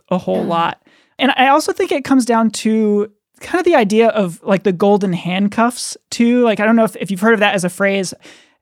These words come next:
Speaker 1: where the, your job becomes sort of like a, a security blanket
Speaker 2: Mm-hmm.
Speaker 1: almost. Letting go of that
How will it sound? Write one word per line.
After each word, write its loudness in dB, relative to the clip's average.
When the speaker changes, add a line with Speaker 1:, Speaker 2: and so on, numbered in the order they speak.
Speaker 1:
where 2
the, 0
your 0
job 2
becomes 0
sort 0
of -2
like -4
a, -4
a -6
security -4
blanket -2
Speaker 2:
Mm-hmm. 0
Speaker 1:
almost. -6
Letting 4
go 2
of -6
that -4